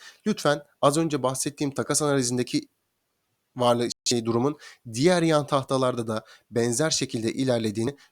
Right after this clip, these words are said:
lütfen aklınızdan çıkartmayın. Ee, az önce video içinde de yine bahsetmiştim.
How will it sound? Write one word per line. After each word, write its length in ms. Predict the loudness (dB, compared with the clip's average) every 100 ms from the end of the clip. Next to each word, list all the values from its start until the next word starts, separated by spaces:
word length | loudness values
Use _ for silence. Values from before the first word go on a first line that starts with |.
| -6
lütfen 260 | -4 -2
aklınızdan 440 | -2 -2 -6 -4 -6
çıkartmayın. 600 | -4 -4 -4 -6 -8 -10 -20 -20 -20 _ _ _ _ _ _ _ _ -4
Ee, 160 | -2
az 160 | 2 2
önce 240 | 2 0
video 180 | 0 2
içinde 340 | 2 0 0
de 60 | 2
yine 240 | 2 2
bahsetmiştim. 680 | 2 2 0 -2 -2 -2 -4